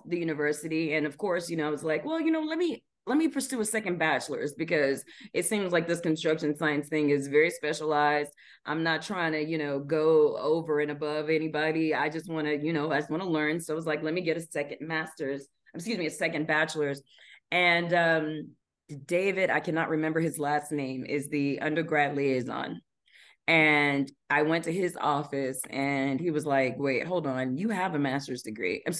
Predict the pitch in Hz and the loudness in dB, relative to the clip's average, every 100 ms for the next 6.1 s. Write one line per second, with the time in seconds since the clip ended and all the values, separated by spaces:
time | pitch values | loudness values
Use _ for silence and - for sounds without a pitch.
0 | 170 156 156 151 147 143 127 120 127 - | -4 0 0 2 -2 -2 0 0 -2 -8
1 | - _ 165 196 190 170 160 175 151 156 | -20 _ -2 0 0 0 0 0 -2 0
2 | 143 147 143 135 120 131 135 135 127 120 | 0 2 2 2 -2 0 0 0 -4 -6
3 | 131 147 143 147 135 135 - 139 127 - | -4 -2 -2 0 0 -2 0 0 0 -4
4 | - - 113 120 - 190 - - - _ | -10 -10 -10 -10 -14 -18 -20 -20 -20 _
5 | 156 156 156 147 135 156 156 156 156 151 | 0 4 4 2 2 4 4 4 4 2
6 | 147 | 0